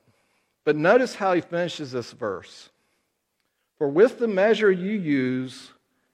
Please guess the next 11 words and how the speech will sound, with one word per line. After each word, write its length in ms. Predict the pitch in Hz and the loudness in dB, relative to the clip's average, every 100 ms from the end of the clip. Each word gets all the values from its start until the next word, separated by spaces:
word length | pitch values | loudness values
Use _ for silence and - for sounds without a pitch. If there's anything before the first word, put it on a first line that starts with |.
| _ _ _ _ _ - | _ _ _ _ _ -4
it 80 | |
will 160 | 160 151 | 0 0
be 140 | 139 | -2
measured 420 | 127 131 131 131 - | -2 -2 -2 -6 -10
to 120 | 120 | -14
you." 320 | 113 117 92 - _ _ _ _ _ _ _ _ _ _ _ _ _ _ _ _ _ _ _ _ _ _ - | -12 -12 -12 -18 _ _ _ _ _ _ _ _ _ _ _ _ _ _ _ _ _ _ _ _ _ _ -2
However 480 | 202 247 240 208 | 4 4 4 2
you 560 | 190 147 185 262 254 214 | 0 -2 -2 0 0 -2
choose 460 | - - 160 147 - | -6 -6 -4 -4 -6
to 100 | 143 | -6
live 500 | 123 120 120 117 | -2 0 0 -2